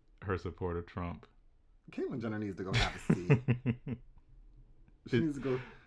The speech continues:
Speaker 1: is
Speaker 2: sit
Speaker 1: she canceled?
Speaker 2: I don't cancel people.
Speaker 1: Well, you canceled Kanye a couple weeks ago.
Speaker 2: Is Kanye a person? It's like,
Speaker 1: Don't
Speaker 2: no,
Speaker 1: do
Speaker 2: let,
Speaker 1: that.
Speaker 2: <laughs> let me not do that.
Speaker 1: <laughs>
Speaker 2: No,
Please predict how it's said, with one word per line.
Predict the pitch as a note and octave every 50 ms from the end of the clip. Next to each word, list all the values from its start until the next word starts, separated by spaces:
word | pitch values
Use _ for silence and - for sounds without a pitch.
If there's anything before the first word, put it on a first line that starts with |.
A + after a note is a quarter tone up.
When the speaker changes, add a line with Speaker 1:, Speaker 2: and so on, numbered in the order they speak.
| - - -
Speaker 1:
is | C3 A2+
Speaker 2:
sit | B2+ B2
Speaker 1:
she | A2
canceled? | - - B2+ G#2+ A2 A2+ - G#2+ G#2+ A2+ B2 - - - - - - - - - - - _ - - - - _ _ -
Speaker 2:
I | G#3+ B3+
don't | D#4+ D4 G3
cancel | - - D3 B2 A#2+ B2 E3 D#3+
people. | - B2 A2 G#2 - - F#2+ D#2 - - - -
Speaker 1:
Well, | - D3 C3 A#2+
you | A#2 B2 D3
canceled | - - C#3+ C3 A#2+ A#2 G2 -
Kanye | - A2 G#2+ G#2 F#2+ F2 E2+
a | E2
couple | - G2+ F2+ E2 E2
weeks | E2 D#2 - -
ago. | F2+ - D#2+ - - - - - - - _ - - - _ _ _ _ _ - - - _ _ _ - _ -
Speaker 2:
Is | F3 -
Kanye | - - F#4 F#4 F#4 E4 C#4
a | -
person? | - - G#3 G3+ G3 - A3 G#3 G3+ G#3+ A#3 - _ _ _ _ _ _ _ - - - - - - -
It's | - -
like, | C#3 B2
Speaker 1:
Don't | B2+ A2
Speaker 2:
no, | A#2 A#2+
Speaker 1:
do | A2+ -
Speaker 2:
let, | - G3
Speaker 1:
that. | E3 C#3
Speaker 2:
<laughs> |
let | C#3 F#3+
me | A3 G3
not | G3 F#3 E3 C3+
do | D3+ D#3
that. | C3+ D3 C3+ G3+ D#3 - - E3+ D3 F3 F3 - C3
Speaker 1:
<laughs> | D#3
Speaker 2:
No, | D#3+ C#3 B2+ -